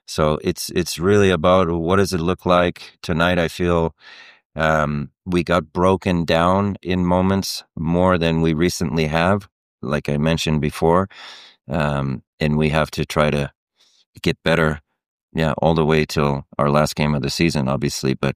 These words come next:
really get better, uh, because there's good things to take away from, from this game that was very difficult for us. So, um, that's the important thing, that when we, when we play our next game, um, in Iserlohn,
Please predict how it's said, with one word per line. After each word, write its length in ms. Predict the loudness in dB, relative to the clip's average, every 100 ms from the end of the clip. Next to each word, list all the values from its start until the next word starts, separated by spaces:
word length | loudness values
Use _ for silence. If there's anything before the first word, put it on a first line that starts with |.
| 0
really 280 | 2 2 2
get 200 | -2 0
better, 360 | 0 2 -2 -8 -20 -20 -20 _
uh, 540 | -4 -2 0 -2 -2 -4 -10 _ -14 -10 -4
because 360 | -2 0 0
there's 200 | -2 -2
good 240 | 0 0 2
things 260 | 0 0
to 120 | -4
take 240 | -2 -2 0
away 240 | 2 0
from, 300 | 0 -2 -2 -4
from 200 | -2 -2
this 120 | -2 -2
game 320 | -2 0 0
that 160 | -2
was 300 | -4 -6 -12 _ _ _ _ -20 -20 -6
very 380 | -2 2 2 2
difficult 420 | 0 -4 -6 -6 _
for 220 | -4 -2
us. 260 | -2 -6 -12
So, 320 | -4 -2 -2 -4 -16 -18 -18 -20 -20 _ -6
um, 380 | -4 -2 -4 0
that's 240 | 0 0
the 60 | 0
important 380 | 0 0 0 0
thing, 280 | -2 -4 -4
that 140 | -6 -6 -4
when 240 | 0 0
we, 320 | 0 0 -2 -6
when 240 | -4 -2
we 100 | -4
play 220 | 0 0
our 80 | 2
next 280 | 0 -2 -2
game, 300 | 0 0 -2 _ _ -20 -20 -20 -20 _ _ -6
um, 760 | -4 -2 -2 -4 -4 -6 -10 _
in 140 | 0 0
Iserlohn, 600 | 2 2 2 2 0